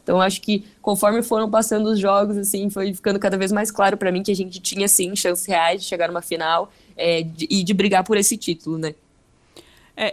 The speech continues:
Speaker 2: e além das questões individuais, né, que a gente pode até aprofundar um pouquinho mais à frente, mas aqui nesse mesmo Resenha das Gurias, é, quando a gente conversou com o técnico Maurício Salgado, uma das percepções que eu tenho, e aí que eu perguntei pra ele,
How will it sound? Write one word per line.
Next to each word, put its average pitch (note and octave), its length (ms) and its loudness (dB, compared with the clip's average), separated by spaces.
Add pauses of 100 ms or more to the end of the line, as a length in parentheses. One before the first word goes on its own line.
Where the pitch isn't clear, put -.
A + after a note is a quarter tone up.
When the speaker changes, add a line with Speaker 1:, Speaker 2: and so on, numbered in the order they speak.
Speaker 2:
e A3 360 -2
além G3 260 -2
das F4 160 0
questões A3 400 -4
individuais, G3+ 800 0
né, F3 220 -2
que F#3 60 -6
a F#3 40 0
gente F#3+ 120 -2
pode F#3+ 220 0
até F#3+ 440 2
aprofundar F3+ 520 -2
um F3+ 60 -2
pouquinho F3+ 320 -4
mais F3 160 -2
à E3 80 -2
frente, A3 420 2 (440)
mas G#3+ 480 4
aqui A3 260 2
nesse F#4 240 2
mesmo B3+ 320 6
Resenha A3+ 300 2
das A3+ 180 2
Gurias, G#3 580 2
é, F#3 80 0
quando G3 200 0
a - 20 6
gente A3 180 2
conversou G3 400 0
com G3 80 -4
o F#3 40 -4
técnico F#3 360 -2
Maurício F3+ 440 0
Salgado, F3+ 600 2 (320)
uma C#4 160 4
das D4+ 160 2
percepções C4 600 2
que C#4 60 2
eu A#3+ 100 6
tenho, A#3+ 440 2
e A3 160 0
aí G3 200 4
que A#3+ 80 0
eu G#3+ 40 -2
perguntei G#3+ 460 0
pra G#3 220 2
ele, G#3+ 380 2